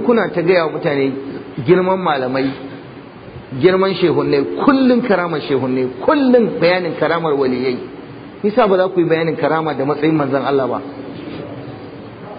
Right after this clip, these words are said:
Me yasa ba za ka gaya musu daraja da matsayin annabi?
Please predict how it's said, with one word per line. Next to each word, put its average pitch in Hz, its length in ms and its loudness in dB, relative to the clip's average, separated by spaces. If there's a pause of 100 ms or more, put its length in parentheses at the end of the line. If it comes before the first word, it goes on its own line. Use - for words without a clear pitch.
(320)
Me 156 160 6
yasa 214 260 6
ba 180 120 2
za 190 80 0
ka 170 140 2
gaya 160 220 2
musu 156 240 -2
daraja 156 380 4
da 131 100 0
matsayin 147 300 2
annabi? 135 360 0